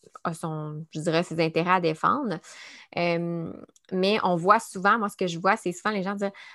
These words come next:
Ah, ben là, on pourrait écrire à l-, l'ordre, puis pourquoi l'ordre n'a pas rien fait, puis ci, puis ça. »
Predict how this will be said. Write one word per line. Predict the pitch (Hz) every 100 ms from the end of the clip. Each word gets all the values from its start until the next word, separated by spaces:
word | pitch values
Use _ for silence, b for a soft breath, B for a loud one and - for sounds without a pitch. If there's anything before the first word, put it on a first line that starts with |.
| B
Ah, | -
ben | 190 170
là, | 208
on |
pourrait | 196 190
écrire | 180 - 220
à | 202
l-, | 180 175 - 190 190 196
l'ordre, | 214 233 233
puis | -
pourquoi | 190 196 - 220
l'ordre | 208 208
n'a | 180
pas | 185
rien | 185 175 165 165
fait, | 208 208
puis | -
ci, | -
puis | 190 -
ça. » | - 190